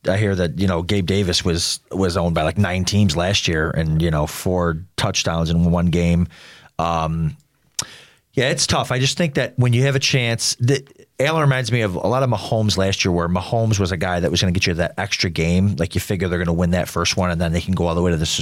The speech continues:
Super Bowl. I think Allen is that guy this year, uh, with that extra game against Miami.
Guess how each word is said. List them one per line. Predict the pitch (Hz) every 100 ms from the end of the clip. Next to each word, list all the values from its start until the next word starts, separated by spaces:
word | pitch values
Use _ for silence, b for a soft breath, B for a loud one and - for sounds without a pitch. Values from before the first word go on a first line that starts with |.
| -
Super | - 110 104
Bowl. | 95 101
I | 92
think | 107 87
Allen | - 98 95
is | 82 85
that | 90 82
guy | 87 80
this | 76 90 -
year, | 87 80 78 B B B B B
uh, | 85
with | 85 -
that | 90
extra | 92 92 -
game | 87 85
against | 85 -
Miami. | 87 90 92 87 80